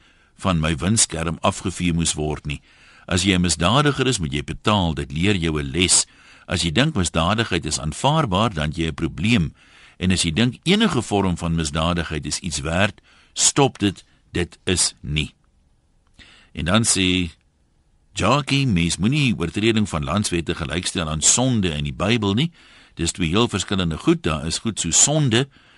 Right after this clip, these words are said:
mag nie egbreek nie wat, eh, nie 'n misdaad is nie."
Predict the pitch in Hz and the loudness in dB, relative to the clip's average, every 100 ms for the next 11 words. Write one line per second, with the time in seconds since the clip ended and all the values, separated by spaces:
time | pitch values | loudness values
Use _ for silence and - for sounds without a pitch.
0 | _ _ _ - 92 98 - 131 143 107 | _ _ _ 0 0 0 0 0 2 2
1 | 104 101 110 110 87 78 76 - 80 73 | 2 2 2 0 2 -2 -4 -4 -4 -2
2 | 120 131 - 76 92 120 87 80 82 98 | 0 -2 -2 -2 0 0 0 0 -2 -2
3 | 87 90 107 | 0 0 -2